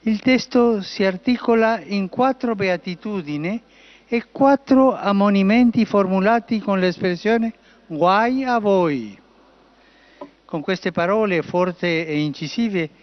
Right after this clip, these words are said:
Gesù ci apre gli occhi, ci fa vedere con il suo sguardo al di là delle apparenze, oltre la superficie, e ci insegna a discernere le situazioni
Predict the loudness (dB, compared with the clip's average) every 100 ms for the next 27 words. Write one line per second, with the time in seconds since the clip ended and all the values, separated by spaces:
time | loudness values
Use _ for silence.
0 | _ _ _ _ -10 -4 -2 0 0 0
1 | -4 -6 0 0 0 -2 -2 -2 2 2
2 | 0 -4 -10 -10 -10 -14 _ _ _ _
3 | _ -10 -6 -2 0 0 0 0 0 -2
4 | -2 -2 -4 -2 -2 -2 0 2 2 2
5 | 2 0 -4 _ -6 -2 -2 0 -2 2
6 | 2 2 0 -2 0 0 0 0 2 2
7 | -2 -6 -10 -10 _ _ _ -20 _ 0
8 | 0 0 -2 -2 -2 -2 -2 -4 -4 -6
9 | -6 -10 -10 -12 _ -20 _ -8 -6 -4
10 | -6 -4 -2 -2 -2 -4 -6 -8 -6 -2
11 | 0 -2 -4 -4 -4 -6 -8 -20 -20 _
12 | -6 -6 -4 -4 0 -2 -2 -2 0 2
13 | 0 -2 -6